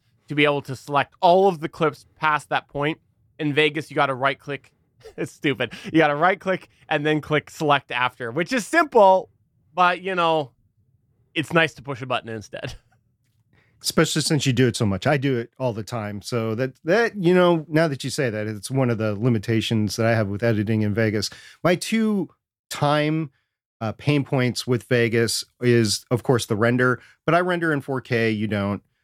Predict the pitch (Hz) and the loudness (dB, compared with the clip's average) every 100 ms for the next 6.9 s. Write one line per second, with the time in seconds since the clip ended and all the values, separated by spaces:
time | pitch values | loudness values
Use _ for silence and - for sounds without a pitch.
0 | _ - 120 104 101 98 - 113 - 123 | _ -2 2 2 2 0 0 0 0 -2
1 | 127 135 123 - 123 107 107 107 104 98 | 2 2 2 2 2 2 0 0 -2 -2
2 | 117 95 - - 107 107 107 113 113 110 | -4 -4 -6 -4 2 2 2 0 0 2
3 | 120 139 131 123 117 110 110 104 - _ | 2 0 -4 0 2 2 2 -2 -6 _
4 | _ 110 104 101 98 95 110 101 - 117 | _ 0 2 2 0 0 2 2 2 -2
5 | 104 98 90 - _ 139 117 110 110 104 | 0 -2 -6 -14 _ 0 0 -2 -4 -4
6 | 104 98 107 110 107 - 107 98 - | -4 -6 -6 -8 -6 0 0 0 -6